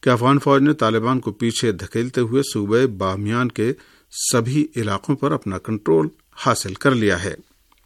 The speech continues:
بامیان کے گورنر نے افغان فوج اور سیکورٹی فورسز کی فداکاریوں کی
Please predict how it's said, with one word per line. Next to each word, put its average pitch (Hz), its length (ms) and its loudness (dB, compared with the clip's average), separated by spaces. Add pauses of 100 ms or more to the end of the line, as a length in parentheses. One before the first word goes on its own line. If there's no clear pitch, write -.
(840)
بامیان 135 440 6
کے 165 120 4
گورنر 143 420 4
نے 135 160 0
افغان 123 340 0
فوج 131 340 0
اور 123 100 2
سیکورٹی 110 480 -4
فورسز 110 460 -4
کی 135 140 -2
فداکاریوں 104 840 -2
کی 127 240 -4